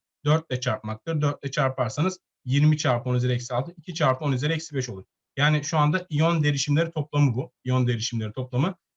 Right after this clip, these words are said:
E, X, X olduğuna göre demek on üzeri eksi beşi bu, on üzeri eksi beşi bu. Çözünürlüğü de on üzeri eksi beş diyebiliriz.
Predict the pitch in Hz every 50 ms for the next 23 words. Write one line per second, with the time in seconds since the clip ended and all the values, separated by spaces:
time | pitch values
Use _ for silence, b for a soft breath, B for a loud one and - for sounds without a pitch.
0 | _ _ - 120 123 123 165 165 165 - - 147 - - 151 147 139 147 151 135
1 | 143 156 156 156 147 143 143 - - 143 151 147 139 147 139 147 143 - - 143
2 | 139 131 123 - 131 156 180 185 - - 147 147 139 123 127 123 123 120 120 -
3 | - 123 117 123 - 170 151 180 190 - - 160 143 139 139 139 135 127 120 113
4 | 131 175 175 151 143 135 123 127 127 127 127 123 - - 131 139 143 - - 165
5 | 147 131 127 110 117 165 - -